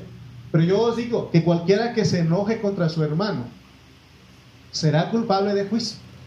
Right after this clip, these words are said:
Y cualquiera que diga necio a su hermano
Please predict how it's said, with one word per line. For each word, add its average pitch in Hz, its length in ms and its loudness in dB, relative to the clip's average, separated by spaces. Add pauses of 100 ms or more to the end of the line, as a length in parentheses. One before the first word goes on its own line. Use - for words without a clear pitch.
(1600)
Y 170 100 8
cualquiera 185 520 2
que 202 100 4
diga 202 240 4
necio 196 560 2
a 165 40 2
su 165 120 0
hermano 196 460 2